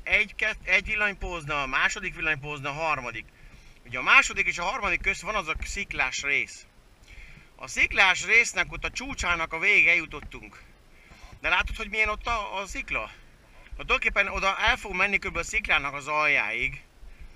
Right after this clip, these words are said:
Nem most, most így rámegyünk, itt van egy fasz, a kis feljáró, ami nagyon fasz a játékos. De ahogy marad erőnk meg időnk, ránézzünk, fölmegyünk a szikla tövébe. Ez a híres power line, a power line azt jelenti, hogy power az erő,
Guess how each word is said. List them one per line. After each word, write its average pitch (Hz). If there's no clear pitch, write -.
Nem 139
most, 135
most 123
így 135
rámegyünk, 139
itt 127
van 156
egy 127
fasz, 139
a 127
kis 123
feljáró, 131
ami 117
nagyon 123
fasz -
a 120
játékos. 143
De 135
ahogy 165
marad 151
erőnk 143
meg 120
időnk, 143
ránézzünk, 143
fölmegyünk 170
a 139
szikla 143
tövébe. 131
Ez 160
a 160
híres 175
power 170
line, 123
a 135
power 151
line 135
azt 131
jelenti, 131
hogy 117
power 127
az 104
erő, 151